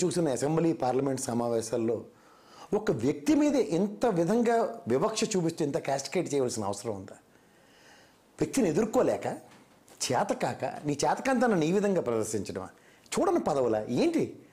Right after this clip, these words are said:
నిన్న బీఏసీ మీటింగ్లో కూడా కుప్పంలో ఓడిపోయిన తర్వాత చంద్రబాబు నాయుడు గారు ఎలా ఉంటారో చూడాలా? ఏంటండి ఇది? ఏమైనా, ఏమిటి ఇది? ఏమైనా రాక్షసానందమా?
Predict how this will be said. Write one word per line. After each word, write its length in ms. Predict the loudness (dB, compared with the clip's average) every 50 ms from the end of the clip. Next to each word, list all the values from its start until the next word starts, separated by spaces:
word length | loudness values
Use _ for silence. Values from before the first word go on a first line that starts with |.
| -20 _ -8 -4
నిన్న 340 | 0 2 2 2 2 2 0 -2 -2
బీఏసీ 360 | 0 2 2 2 2 2 2
మీటింగ్లో 400 | 4 4 2 2 2 2 2 2
కూడా 340 | 2 0 0 0 0 -2 -2 -6 -10 -20 -20 -12 -6 -4
కుప్పంలో 360 | -2 0 2 2 4 4 4
ఓడిపోయిన 380 | 4 2 2 2 2 2 2 4
తర్వాత 240 | 2 2 2 0
చంద్రబాబు 320 | -2 0 2 2 4 4 4
నాయుడు 140 | 4 4 4
గారు 140 | 4 4
ఎలా 140 | 4 4 2
ఉంటారో 240 | 2 2 0 0 0 0 0
చూడాలా? 340 | 0 2 2 0 0 -2 -4 -8 -18 -20 -20 -20 _ -20 -20 -20 -20 -16 -8 -2
ఏంటండి 400 | 0 0 2 2 0 0 0 -2
ఇది? 140 | 0 0 0
ఏమైనా, 220 | 0 0 0 0
ఏమిటి 300 | 0 0 0 0 0 0
ఇది? 100 | -2 0
ఏమైనా 180 | 0 0 0 0
రాక్షసానందమా? 800 | 0 -2 -2 -2 -2 0 0 0 0 0 0 -2 -2 -2 -2 -4